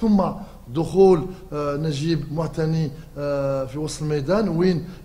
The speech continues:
آه، أعطى، آه، يعني كرات جيدة. فعمومًا نقول أن، آه، فوز يخلينا، آه، نقول أنه يا حسرته لو، آه، كما قلت لكم، آه، هذا الانتصار جانا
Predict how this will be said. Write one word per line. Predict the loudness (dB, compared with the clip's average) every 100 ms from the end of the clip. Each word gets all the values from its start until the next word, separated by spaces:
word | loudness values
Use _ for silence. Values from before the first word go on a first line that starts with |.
| -6
آه، | -4 -2 -4 -6
أعطى، | -8 -6 -6 -6 -10 -10
آه، | -4 -2 0 -2 -2 -4 -6 -8 -8 -8
يعني | -8 -6 -6 -8 -14 -8
كرات | -4 -2 -4 -6 -10 -10 -12
جيدة. | 0 2 4 0 -4 -4
فعمومًا | -4 -4 -4 -8 0 4 4 4 2
نقول | 0 -2 0
أن، | -2 -2 -4 -6 -14 -8
آه، | -4 -2 -2 -4 -4 -6 -6 -8 -4
فوز | 4 6 6 0 -8 -14 -18 -10
يخلينا، | -8 -6 -4 0 2 2 0 0 -6 -14 -10
آه، | -8 -10 -10 -6 -4 -4
نقول | -4 -6 0 4 4 2
أنه | 0 0 -2 -4 -8
يا | -6
حسرته | -4 -4 -6 -6 -4 -2 0
لو، | 2 2 0 -6 -12 -6
آه، | -6
كما | -6 -6
قلت | -8 -12
لكم، | -6 -4 -4 -6 -12 -8
آه، | -4
هذا | -2 -2 -2 -4 -8 -10 -10
الانتصار | -8 -8 -6 -4 -4
جانا | -2 -2 -2 -4